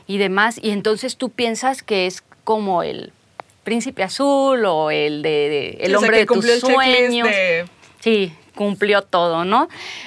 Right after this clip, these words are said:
Speaker 1: Pero luego de repente te manda al demonio y entonces imagínate la caída, ¿no? O sea, estás acá,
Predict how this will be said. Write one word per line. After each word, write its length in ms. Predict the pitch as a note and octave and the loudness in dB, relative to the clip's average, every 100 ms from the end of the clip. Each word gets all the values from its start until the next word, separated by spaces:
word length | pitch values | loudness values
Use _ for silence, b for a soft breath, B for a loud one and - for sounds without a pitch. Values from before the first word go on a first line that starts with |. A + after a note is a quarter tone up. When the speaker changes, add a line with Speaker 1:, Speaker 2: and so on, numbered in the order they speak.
| B | B
Speaker 1:
Pero 200 | - A3+ | -2 2
luego 280 | A#3 A#3 C4+ | 2 4 4
de 140 | C#4+ A3+ | 4 2
repente 640 | G#3 - B3 B3 C4+ F4+ G4 | 0 0 0 0 2 0 0
te 140 | G3+ | -2
manda 280 | G3 F#3+ G3+ | 0 0 0
al 100 | G#3+ | 0
demonio 560 | G#3+ A3 A#3+ C#4 A#3 - - | 0 2 4 2 0 -4 -10
y 80 | G#3 | -4
entonces 340 | G3 G3+ A3 B3 | -2 -2 -4 -2
imagínate 580 | G3+ F#3 G#3+ B3 - | -4 -2 -2 -2 -4
la 140 | F3+ F3 | -4 -2
caída, 440 | E3+ E3+ G3+ F3 | 0 -2 -2 -6
¿no? 180 | D#3 F3+ | -6 -8
O 60 | F#3+ | -6
sea, 140 | E3 | -4
estás 300 | D#3 F#3 - | -2 -4 -2
acá, 280 | C#4 - | -2 2